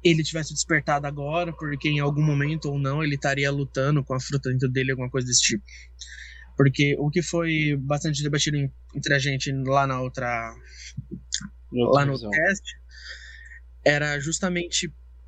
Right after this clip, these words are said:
Speaker 1: se ele tava ou não, né, que era o que eu tava falando, é, antagonizando o Pajé, né? Porque, tipo assim, pra mim,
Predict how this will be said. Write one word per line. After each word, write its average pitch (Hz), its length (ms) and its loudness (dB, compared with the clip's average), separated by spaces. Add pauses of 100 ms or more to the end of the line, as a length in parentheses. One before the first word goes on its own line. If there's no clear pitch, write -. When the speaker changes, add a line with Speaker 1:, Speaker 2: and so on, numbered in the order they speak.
(600)
Speaker 1:
se - 160 8
ele 170 160 4
tava 175 320 2
ou 220 60 -2
não, 170 180 0
né, 151 180 2
que 156 140 -10
era 147 140 -6
o 143 40 -8
que - 60 -8
eu 147 60 -8
tava 143 200 -2
falando, 139 540 0 (380)
é, 135 200 4
antagonizando 151 600 0
o 135 40 -6
Pajé, 139 320 0
né? 151 220 -2 (920)
Porque, 160 240 6
tipo 156 120 -2
assim, 151 340 4 (1300)
pra 175 200 6
mim, 185 460 -6